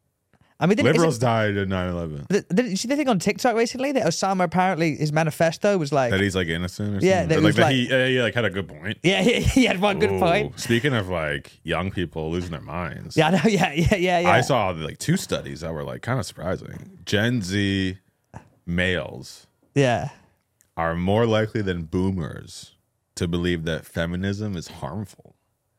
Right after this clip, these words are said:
Speaker 2: And Gen Z males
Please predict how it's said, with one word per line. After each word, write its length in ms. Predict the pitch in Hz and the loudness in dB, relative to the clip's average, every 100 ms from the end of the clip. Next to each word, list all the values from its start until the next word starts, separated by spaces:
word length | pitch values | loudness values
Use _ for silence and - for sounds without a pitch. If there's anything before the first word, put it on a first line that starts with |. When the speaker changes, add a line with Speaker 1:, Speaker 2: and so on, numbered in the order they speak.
| _ _ _ _ _ _ _ _ _ - | _ _ _ _ _ _ _ _ _ -2
Speaker 2:
And 680 | 131 139 113 87 85 85 - _ _ _ | 2 4 2 2 0 -4 -8 _ _ _
Gen 340 | - 101 90 | 0 0 0
Z 200 | 87 95 | 0 0
males 680 | 90 82 80 80 80 - | 2 0 0 -2 -4 -6